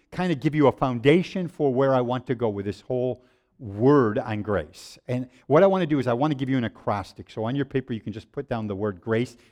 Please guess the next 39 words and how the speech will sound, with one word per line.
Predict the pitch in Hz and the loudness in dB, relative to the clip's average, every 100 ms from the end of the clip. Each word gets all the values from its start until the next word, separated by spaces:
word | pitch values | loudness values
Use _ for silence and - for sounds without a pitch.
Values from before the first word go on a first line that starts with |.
| _ | _
G | - 135 160 | -6 -6 -4
R | 123 123 127 | -2 -2 -2
A | 110 113 | -2 -2
C | - 117 127 107 | -4 -6 -4 -4
E, | 92 | -4
one | 104 120 | -4 -2
right | 113 104 | -2 0
after | 92 - | -2 -6
another, | 98 82 73 | -8 -10 -14
just | 113 - | -16 -10
like | 120 | -8
it's | 117 - | -8 -10
up | 113 | -12
on | 104 | -10
the | 98 | -12
screen, | 92 - 92 78 | -14 -16 -16 -16
grace. | - 117 92 - - _ _ _ _ _ _ _ _ - | -12 -12 -12 -20 -20 _ _ _ _ _ _ _ _ -8
Uh, | 104 98 90 90 _ _ _ _ | -6 -4 -8 -12 _ _ _ _
I | 123 | 0
want | 156 165 | 2 2
to | 143 | 2
talk | - 160 - | 0 -2 0
about | 143 123 117 | 2 2 2
this | 131 - | -2 -4
in | 156 117 | -4 -4
a | |
very | 104 123 135 | -2 0 -2
simple | - 131 123 92 | -4 -6 -4 -4
way. | 80 | -4
So | - | -2
what | 127 185 | 2 4
does | 180 | 2
G | 123 107 127 139 | 0 -8 -2 0
stand | 117 - 107 92 | -2 -4 -6 -6
for? | 101 - _ - | -10 -14 _ -6
G | 185 226 | 0 2
stands | - 160 160 | 2 -2 -2
for | - 139 | -2 -4
God's | 107 135 151 185 151 - | 0 2 4 2 -2 -16